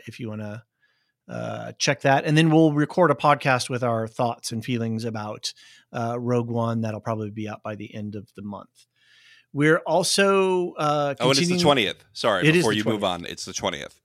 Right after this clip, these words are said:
Speaker 1: Got it. Okay. I'm, I'm looking at my wall calendar across the room, and I can't quite make out where I wrote <laughs> down,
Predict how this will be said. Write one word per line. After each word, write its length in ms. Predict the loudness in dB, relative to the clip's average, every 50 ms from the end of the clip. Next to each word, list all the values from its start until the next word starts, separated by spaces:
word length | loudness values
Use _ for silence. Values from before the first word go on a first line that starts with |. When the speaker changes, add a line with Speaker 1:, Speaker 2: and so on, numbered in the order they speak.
| _ _ -8
Speaker 1:
Got 240 | -6 -6 -4 -6 -8
it. 100 | -10 -12
Okay. 320 | -12 -12 -12 -16 -16 -18 _ -8
I'm, 180 | -8 -6 -6 -6
I'm 120 | -4 0 2
looking 280 | 2 2 2 4 4
at 100 | 4 4
my 220 | 4 4 4 4 4
wall 320 | 4 6 6 6 6 6
calendar 420 | 2 0 0 0 0 2 2 0 0
across 320 | 0 2 2 2 2 0
the 100 | -2 -2
room, 280 | 0 0 0 0 -2 -2
and 80 | -6
I 40 | -6
can't 260 | -6 -6 -6 -6 -6 -6
quite 300 | -6 -4 -4 -4 -4 -6
make 220 | -6 -6 -4 -2
out 200 | -4 -4 -4 -4
where 160 | -4 -4 -4 -4
I 100 | -4 -4
wrote 300 | -4 -4 -4 -2 -2 -2
<laughs> 80 | 0 0
down, 240 | 0 2 2 2